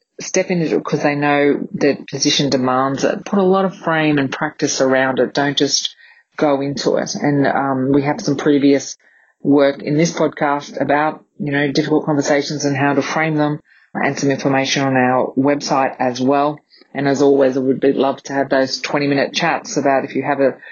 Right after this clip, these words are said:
difficult conversation or something you would love to discuss, just contact us through the website, and I'm very willing to have a very quick twenty-minute conversation around particularly these sort of areas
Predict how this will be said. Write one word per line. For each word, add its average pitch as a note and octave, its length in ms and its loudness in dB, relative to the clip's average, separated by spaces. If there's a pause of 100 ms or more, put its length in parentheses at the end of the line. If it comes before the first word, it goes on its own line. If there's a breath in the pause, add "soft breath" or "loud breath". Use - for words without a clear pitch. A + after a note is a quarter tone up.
(200 loud breath)
difficult D3+ 260 2
conversation C#3+ 560 0
or C3+ 60 0
something C3+ 460 -2
you C3+ 180 4
would C3+ 140 2
love C3+ 220 2
to - 100 0
discuss, - 480 -2
just - 280 -4 (560 soft breath)
contact E3 380 0
us D3 220 -2
through A#3 140 2
the D#3 60 2
website, C#3+ 500 2
and C3+ 280 -2
I'm C#3 420 -2
very D3+ 300 2
willing B2+ 460 -2
to - 100 -4
have C3 300 -4 (360)
a B2+ 80 -4
very C#3 260 0
quick - 260 -6
twenty-minute C3 420 -2
conversation C3 600 -2
around B2+ 340 -2 (320 loud breath)
particularly C#3+ 580 0 (220 loud breath)
these D3+ 240 2
sort D3 140 2
of - 100 0
areas B2+ 580 0